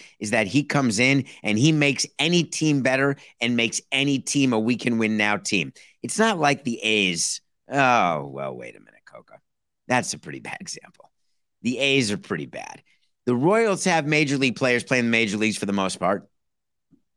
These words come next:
Disappointing teams like the Mets and Padres,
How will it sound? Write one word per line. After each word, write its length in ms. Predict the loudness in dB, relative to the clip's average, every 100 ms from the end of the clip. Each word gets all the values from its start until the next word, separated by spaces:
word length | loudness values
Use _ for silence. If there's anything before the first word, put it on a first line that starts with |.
| _ _ _ _ _ -2
Disappointing 640 | 0 0 2 2 2 0
teams 280 | 0 2 4
like 140 | 2
the 80 | 0
Mets 260 | 0 0 0
and 120 | -2
Padres, 600 | 0 0 0 0 0 -2